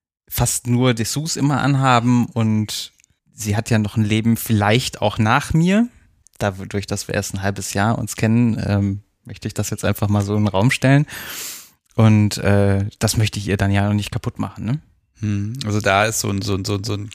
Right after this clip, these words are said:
Speaker 2: Caring-Faktor einfach so ein bisschen aufpassen. Auch
Speaker 1: Richtig, also, also dass sie einfach immer noch sagen kann, ja okay, ich hab jetzt hier vielleicht auch mal Sachen machen müssen, die so ein bisschen, hm,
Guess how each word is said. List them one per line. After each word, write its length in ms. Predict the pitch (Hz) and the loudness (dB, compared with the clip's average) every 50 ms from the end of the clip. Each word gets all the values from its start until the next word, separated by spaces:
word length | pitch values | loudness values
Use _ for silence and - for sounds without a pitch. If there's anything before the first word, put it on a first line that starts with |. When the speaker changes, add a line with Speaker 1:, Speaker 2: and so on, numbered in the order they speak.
| _ _ | _ _
Speaker 2:
Caring-Faktor 880 | - - - 101 117 127 117 107 - - - 95 - - - 113 - | -6 -2 0 2 2 2 2 0 -2 -2 -4 -4 -4 -2 -4 -4 -4
einfach 320 | - - 104 107 - 98 95 | -4 -8 -10 -12 -12 -16 -14
so 120 | - 123 | -12 -12
ein 40 | 123 | -12
bisschen 220 | - - - - | -12 -14 -18 -16
aufpassen. 640 | - - - - - - - 120 110 - - 120 110 | -10 -10 -10 -10 -6 0 0 2 2 2 -2 -4 -2
Auch 80 | 107 101 | 2 2
Speaker 1:
Richtig, 460 | 107 107 - - 107 101 92 - - - | 2 2 0 -4 -6 -6 -6 -8 -10 -10
also, 320 | 98 92 - 98 95 95 - - _ - _ | -10 -10 -8 -10 -10 -12 -14 -16 _ -4 _
also 240 | - 110 104 113 | 0 2 2 0
dass 240 | 113 107 107 104 - | 0 0 -2 -2 0
sie 220 | - 120 113 - - | 0 0 -2 -2 -4
einfach 400 | - 95 104 110 - 117 - - | -6 -6 -6 -4 -6 -8 -6 -2
immer 180 | 110 113 113 | 0 2 2
noch 160 | 113 110 101 | 2 0 0
sagen 280 | - - 104 101 107 104 | 0 0 0 0 0 -2
kann, 260 | - - 110 107 107 - - - - - _ _ | -2 -2 -2 -2 -2 -6 -14 -18 -18 -20 _ _
ja 120 | - 107 | 2 2
okay, 200 | 107 - - 127 | 2 2 0 -2
ich 120 | 117 - | -2 0
hab 140 | - 110 - | -2 0 0
jetzt 180 | 117 110 - - | 0 -2 0 0
hier 140 | 123 113 - | -2 -2 -2
vielleicht 320 | - - 110 107 107 - | -2 -2 -2 0 0 -2
auch 80 | - 104 | -2 0
mal 280 | 110 110 110 107 104 | 2 2 2 2 0
Sachen 280 | 107 - 110 - - 127 | -2 -4 -4 0 2 2
machen 320 | 120 117 - 127 123 120 | 2 2 2 2 4 4
müssen, 640 | 120 123 - - 135 123 123 117 107 98 107 110 110 | 4 2 2 2 2 2 2 2 0 -2 -8 -8 -4
die 240 | 113 113 113 113 | -2 0 0 0
so 80 | 101 107 | 0 -2
ein 100 | 107 107 | -2 -2
bisschen, 400 | 107 117 - - 123 120 117 117 | -2 -4 -4 -2 0 0 0 2
hm, 180 | 156 226 254 | 4 2 2